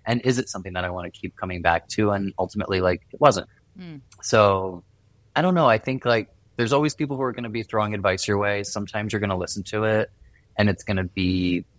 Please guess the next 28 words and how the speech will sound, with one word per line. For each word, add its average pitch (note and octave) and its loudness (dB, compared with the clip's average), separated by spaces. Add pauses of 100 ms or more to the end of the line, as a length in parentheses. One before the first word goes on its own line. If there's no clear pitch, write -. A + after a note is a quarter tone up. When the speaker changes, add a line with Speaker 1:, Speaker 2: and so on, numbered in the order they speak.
Speaker 1:
for A#2 -4
the G2 2
betterment F#2 2
of F#2 -8
your F2 -2
work. G#2+ 4
And G2 -8
sometimes G2+ -2 (280)
you G2 6
do F2+ -2
have G2 -2
to A2 -8
say, G#2 4 (600)
"Appreciate C3 0
your C#3 0
advice. F#2+ 0
I'm G2 -2
not F2 -2
gonna G#2+ -2
listen F2 -6
to F2+ -2
it. F2 0
I'm F2 -4
gonna F2 -2
keep E2+ -6
trying E2+ -4 (760)
my F2 4
way." C3 2